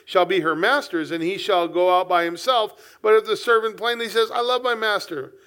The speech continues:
uh, I love my master, my wife, my children, I go out free," then his master shall bring him, uh, to the judges, and he shall bring him to the door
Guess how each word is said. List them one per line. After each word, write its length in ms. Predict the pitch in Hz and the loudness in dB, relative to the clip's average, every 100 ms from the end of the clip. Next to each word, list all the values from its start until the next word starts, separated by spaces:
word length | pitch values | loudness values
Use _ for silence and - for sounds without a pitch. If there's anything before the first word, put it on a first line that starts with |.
| _ _ - | _ _ 2
uh, 320 | 196 170 165 | 4 4 2
I 160 | 170 185 | 0 0
love 200 | 208 220 | 2 0
my 120 | 233 | 0
master, 360 | 214 208 208 | 2 0 -2
my 140 | 214 202 | -2 0
wife, 260 | 180 196 196 | 2 0 0
my 100 | 208 | -6
children, 360 | 190 170 185 | -2 -2 0
I 120 | 208 | -2
go 160 | 196 175 | 2 2
out 180 | 185 185 | 2 -2
free," 260 | 170 170 | -2 -2
then 360 | 180 180 190 196 | 0 -2 -2 -6
his 420 | 208 180 175 - | -2 0 0 -4
master 760 | 165 175 233 254 - 170 175 - - - _ _ | -4 -2 0 -2 -4 -2 -2 -6 -20 -20 _ _
shall 360 | - 196 180 | 2 4 4
bring 340 | 143 170 214 220 | 2 0 0 -2
him, 240 | 226 214 - | -8 -10 -4
uh, 220 | 202 180 175 | 2 2 0
to 120 | 190 | 0
the 140 | 180 | -2
judges, 560 | 156 190 240 180 180 180 | 2 2 2 0 -6 -2
and 160 | 175 | -2
he 160 | 165 196 | -2 -6
shall 240 | - 185 | -2 0
bring 320 | 160 143 202 226 | 0 0 -2 -2
him 100 | 208 | -4
to 120 | 202 | -4
the 120 | 185 | 0
door 460 | 175 214 196 180 | 2 2 2 -2